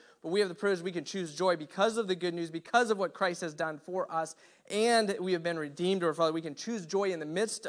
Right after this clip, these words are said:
of that. And there should be byproducts of joy in our life, regardless of your circumstances.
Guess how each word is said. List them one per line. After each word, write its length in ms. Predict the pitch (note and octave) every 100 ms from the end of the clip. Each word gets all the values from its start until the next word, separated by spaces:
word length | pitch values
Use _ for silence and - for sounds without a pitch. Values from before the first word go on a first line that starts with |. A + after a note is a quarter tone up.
| -
of 240 | D#3+ D3+
that. 500 | D#3+ D3+ C#3+ - - _ _ _ _ _ -
And 140 | G3 G3+
there 120 | G3+
should 300 | - A#3 G3
be 180 | B3 A3+
byproducts 760 | F#3+ G3+ G#3 G#3 G#3+ G3 E3+
of 120 | E3
joy 280 | D3 F3 F#3
in 120 | D3
our 140 | D#3 D3
life, 260 | D3+ D3+
regardless 640 | E3 D#3 E3+ G#3 A#3 G#3+ -
of 260 | F3 E3
your 140 | D#3+ D3+
circumstances. 880 | - D#3+ D3+ - D#3+ D3+ D3+ C3+